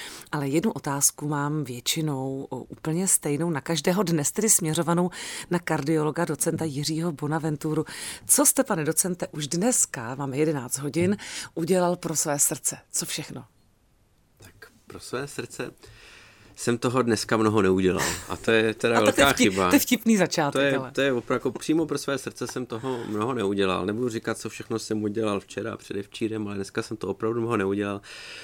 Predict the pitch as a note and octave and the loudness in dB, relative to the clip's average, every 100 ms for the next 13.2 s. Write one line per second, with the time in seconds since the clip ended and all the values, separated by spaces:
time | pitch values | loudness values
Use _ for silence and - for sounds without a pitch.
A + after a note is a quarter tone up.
0 | - G2 - A#2 - B2 B2 G#2 F#2+ E2+ | -14 -12 -4 -4 0 2 4 4 0 -2
1 | F2 A2 A2+ A#2 - A#2+ A#2 A#2+ - F#2+ | -2 2 4 2 0 0 0 -4 -4 -2
2 | G2 - G2+ G#2 G2+ G2 - G#2 G2 G2 | -2 -4 -6 -4 -4 -6 -6 -6 -4 -6
3 | - G#2+ G2+ F#2+ - G2+ F#2+ D#2 - - | -6 -4 -4 -4 -6 -6 -6 -10 -12 -4
4 | G2 G2+ A2 - G#2 - - - _ - | -2 0 0 4 4 2 -8 -20 _ -20
5 | - - - - G2 - G2 F#2+ G2+ G2 | -18 -14 -10 -6 -6 -2 -2 0 0 0
6 | - G2 F#2+ G2 F#2+ F#2+ - - G2+ G2 | 0 -2 -2 -4 -2 -2 -2 0 2 4
7 | G2+ G2 F#2 - G2 G2 G2 F#2 - - | 2 2 0 0 0 2 2 0 -6 -16
8 | - - F#2 - F#2+ - G2+ F#2 F2 - | -18 -10 -6 0 0 0 2 2 2 -2
9 | - - F2+ - G2 F#2+ F#2 F2+ F2+ - | -8 -6 -6 -6 -2 0 0 0 -2 -4
10 | F#2 - - - - F2 - - F#2 - | -6 -6 -12 -12 -10 -8 -10 -8 -8 -2
11 | F#2 F2 F2 F2+ - F2 F2 F2+ F#2 F#2 | -2 -2 -2 -4 -4 -6 -6 -8 -4 -4
12 | F2+ F#2+ F#2 F2 E2+ E2+ - F2+ - F2 | -2 -4 -4 -4 -6 -8 -10 -10 -8 -10
13 | F2+ F#2 | -4 -4